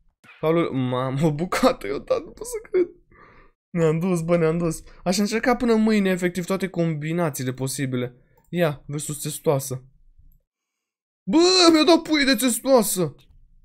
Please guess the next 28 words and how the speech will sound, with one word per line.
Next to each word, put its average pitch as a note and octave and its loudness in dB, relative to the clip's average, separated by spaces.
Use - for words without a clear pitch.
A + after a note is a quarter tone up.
Ok, - -14
uite G#3 -4
cum A3 -4
merge A3 0
după F#3 -2
ea, G3+ 2
mă. F#3+ -2
Uite, C4 -2
mă, D4+ 2
cum C#4+ -2
merge C4 0
după A3+ -2
ea. G3+ -2
Ok, - -14
n-are D#3 -2
niciun F3+ -2
s-, C#3 -6
nicio E3+ -4
șa-, - -4
opa! A#2+ 0
Am A#2 -8
înțeles, C3 -4
nu A2+ -12
mai C3 -2
știu D#3 -12
ce - -10
să - -8
zic. A2 -14